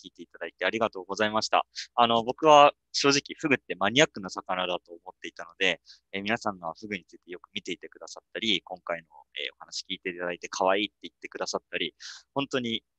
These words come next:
すごく嬉しかったです。フグを飼育しているものとしてですね。はい。えー、ぜひ、あの、海響館にお足をお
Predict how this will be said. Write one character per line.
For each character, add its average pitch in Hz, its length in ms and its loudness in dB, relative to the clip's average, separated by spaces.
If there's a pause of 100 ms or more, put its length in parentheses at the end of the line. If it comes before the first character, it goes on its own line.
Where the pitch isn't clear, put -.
(340)
す - 160 -4
ご 156 100 4
く 95 100 -8
嬉 98 220 4
し - 40 2
か 104 80 4
っ 87 80 4
た 82 80 -10
で 73 120 -12
す。 - 200 -20
フ 104 100 -8
グ 90 120 -6
を 78 80 -6
飼 - 160 -6
育 - 140 -6
し - 80 -2
て - 80 2
い - 20 2
る 90 100 -2
も 95 120 -2
の 104 60 0
と - 120 -18
し - 80 -10
て - 80 -10
で 67 100 -16
す - 160 -20
ね。 - 120 -16 (420)
は 113 180 4
い。 80 120 -2 (180)
え 101 100 6
ー、 107 40 6
ぜ 131 100 4
ひ、 101 340 0
あ 95 200 2
の、 85 80 -20 (520)
海 110 140 -4
響 107 120 -2
館 82 180 -8
に 80 60 -20 (140)
お 87 60 0
足 92 220 -2
を 90 60 0
お 80 80 -6